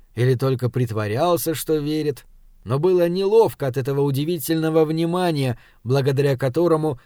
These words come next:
самые ничтожные слова мои вдруг приобретали огромную цену и раздувались в гору. Каждый день, кроме праздников, ровно в десять часов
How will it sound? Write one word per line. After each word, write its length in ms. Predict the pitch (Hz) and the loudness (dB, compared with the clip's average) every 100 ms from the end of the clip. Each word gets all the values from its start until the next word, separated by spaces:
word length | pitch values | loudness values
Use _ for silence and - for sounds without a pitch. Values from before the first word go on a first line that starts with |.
| _ | _
самые 440 | - 226 175 156 | -8 -4 -2 -2
ничтожные 680 | 151 147 - 175 165 131 147 | -2 -4 -2 2 2 2 0
слова 420 | 135 147 143 180 160 | 0 0 2 2 0
мои 320 | 143 135 120 - - | 0 -2 -4 -8 -8
вдруг 420 | 117 156 175 - | 0 4 4 2
приобретали 680 | 156 156 143 139 151 143 | 2 2 2 0 0 2
огромную 720 | 139 131 135 185 196 180 180 160 | 0 2 2 2 2 -2 -4 -4
цену 500 | - 156 143 139 131 _ _ | 0 0 2 -4 -6 _ _
и 100 | 117 | 0
раздувались 920 | 135 143 120 139 143 170 165 156 120 | 2 4 4 2 4 4 4 4 2
в 180 | 127 117 | 0 0
гору. 540 | 120 135 123 107 92 - - _ _ _ | 2 4 4 2 -2 -14 -20 _ _ _
Каждый 540 | - 156 185 160 170 170 | -6 0 0 2 2 2
день, 380 | 139 151 120 104 | 0 -2 -2 -4
кроме 420 | 113 160 175 170 | -2 0 0 -2
праздников, 760 | 123 151 143 120 110 107 92 95 | 0 0 2 0 -2 -6 -8 -4
ровно 500 | 117 180 165 165 156 | 0 0 0 -2 -2
в 60 | |
десять 440 | 127 156 131 123 - | 0 0 0 -4 -6
часов 460 | 123 - 185 - | -6 -4 -4 -6